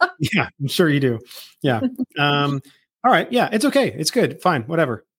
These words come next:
Speaker 1: It's, it's a vodka. Uh, all right. Well, we have, uh, so in the rundown, we actually have Meow Wolf, which we've talked about a number of times. And we talked about Convergence Station, got a chance to go do that with the I A P A meetup.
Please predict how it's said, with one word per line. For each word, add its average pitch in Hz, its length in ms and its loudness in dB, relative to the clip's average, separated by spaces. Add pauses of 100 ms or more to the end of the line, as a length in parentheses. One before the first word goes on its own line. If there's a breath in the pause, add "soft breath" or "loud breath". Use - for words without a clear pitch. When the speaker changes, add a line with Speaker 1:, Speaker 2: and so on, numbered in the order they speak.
Speaker 1:
It's, - 280 -2
it's 156 240 -2
a - 40 -4
vodka. 127 380 0 (440 loud breath)
Uh, 180 220 2
all 240 60 6
right. 151 300 -2 (320)
Well, 165 300 4
we 185 140 4
have, 196 480 2
uh, 156 320 0
so 190 140 0
in 185 60 2
the 202 80 2
rundown, 214 380 2
we 160 80 0
actually 190 360 -2
have 156 520 -6
Meow 175 380 2
Wolf, 143 440 0
which 151 180 -4
we've 151 140 0
talked 147 180 -2
about 139 340 0
a 170 40 -18
number 151 240 0
of 180 80 -8
times. 143 400 -4
And 120 160 0
we 117 60 -6
talked 127 200 -4
about 127 140 0
Convergence 127 420 0
Station, 131 500 2
got 131 120 2
a 120 40 -4
chance 123 200 -4
to - 80 -8
go 127 80 0
do 120 160 -2
that 131 220 2
with 139 160 -10
the 123 140 0
I 123 260 -2
A - 40 2
P 127 120 -4
A - 20 0
meetup. 165 320 4